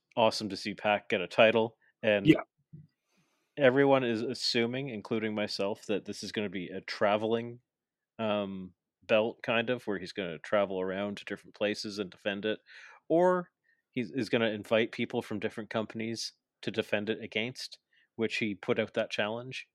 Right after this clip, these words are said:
Speaker 1: on this episode of, uh, or was it on Ra-, no, it was on this episode where he, uh, he threw out the challenge to anybody in any company to come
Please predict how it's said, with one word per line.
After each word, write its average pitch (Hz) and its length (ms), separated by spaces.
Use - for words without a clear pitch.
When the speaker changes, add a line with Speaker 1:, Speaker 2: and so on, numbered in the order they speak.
Speaker 1:
on 101 340
this 98 300
episode 123 560
of, 104 240
uh, 98 460
or 131 120
was 139 160
it 135 100
on 123 160
Ra-, 117 160
no, 143 260
it 120 40
was 120 120
on 120 160
this 98 160
episode 98 440
where 98 220
he, 95 220
uh, 92 260
he 123 140
threw 113 240
out 104 80
the 117 100
challenge 101 500
to 107 120
anybody 104 640
in 101 120
any 98 260
company 104 500
to 95 120
come 95 400